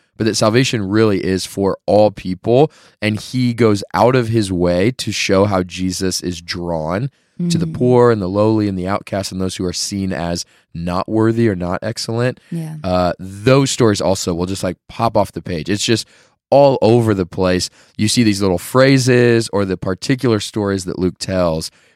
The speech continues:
Speaker 1: are with that in mind.
Speaker 2: Mm-hmm, totally. Yeah, I would say that that's probably the most important thing. And I think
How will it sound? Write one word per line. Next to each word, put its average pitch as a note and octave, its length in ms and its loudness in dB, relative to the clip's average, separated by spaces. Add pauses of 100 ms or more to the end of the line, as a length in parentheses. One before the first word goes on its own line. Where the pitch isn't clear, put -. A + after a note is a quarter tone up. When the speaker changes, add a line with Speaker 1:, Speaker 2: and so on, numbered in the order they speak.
Speaker 1:
are F#2+ 120 0
with F#2 340 -4
that F2+ 260 -4
in E2 160 -6
mind. - 400 -6
Speaker 2:
Mm-hmm, D#3+ 720 -2 (100)
totally. D3+ 640 -8 (240)
Yeah, G#3+ 240 4
I A3 120 4
would C4+ 120 0
say E4 100 2
that C#4 160 0
that's G3+ 220 0
probably F#3 520 2
the F3 360 0
most F3 340 0
important - 500 -4
thing. - 300 -10
And F#3+ 100 -2
I F#3 80 4
think F3 400 -2